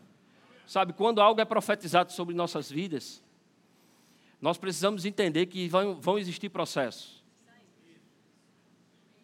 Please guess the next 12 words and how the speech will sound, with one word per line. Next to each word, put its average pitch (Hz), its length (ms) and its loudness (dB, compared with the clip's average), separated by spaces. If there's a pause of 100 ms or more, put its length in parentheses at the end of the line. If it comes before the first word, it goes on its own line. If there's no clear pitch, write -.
(400)
Amém? 160 400 0 (880)
E 156 80 -4
eu, 208 260 0
eu 208 180 4
creio, 214 340 0
irmãos, 165 320 -2
que - 120 -12
se 202 160 -6
Deus 185 280 2
dissesse 196 340 -2
pra 175 200 2
gente 147 460 -6